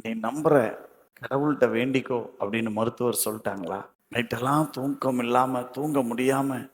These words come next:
உங்க மனசுல சீக்கிரம் மரணம் வந்துருமோ அப்படின்ற பயத்தோடு இருக்கீங்களா? இன்றைக்கு ஆண்டவர் உங்களை பார்த்து சொல்லுகிறார், "சகல வியாதிகளையும் உன்னை விட்டு நீக்குவேன்,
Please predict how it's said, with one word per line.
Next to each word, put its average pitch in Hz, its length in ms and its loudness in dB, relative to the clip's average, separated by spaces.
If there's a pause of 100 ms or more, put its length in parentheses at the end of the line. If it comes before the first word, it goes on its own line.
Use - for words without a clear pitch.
(100)
உங்க 123 180 -2
மனசுல 120 840 0 (340)
சீக்கிரம் 127 580 -2
மரணம் 123 360 2
வந்துருமோ 123 380 0
அப்படின்ற 120 720 0
பயத்தோடு 123 520 0
இருக்கீங்களா? 87 760 -6 (120)
இன்றைக்கு 107 440 -4
ஆண்டவர் 104 380 -2
உங்களை 101 280 -4
பார்த்து 107 400 -6
சொல்லுகிறார், 82 680 -8 (1400)
"சகல 120 1120 2
வியாதிகளையும் 95 920 -4 (460)
உன்னை 92 300 -6
விட்டு 85 280 -6
நீக்குவேன், - 680 -14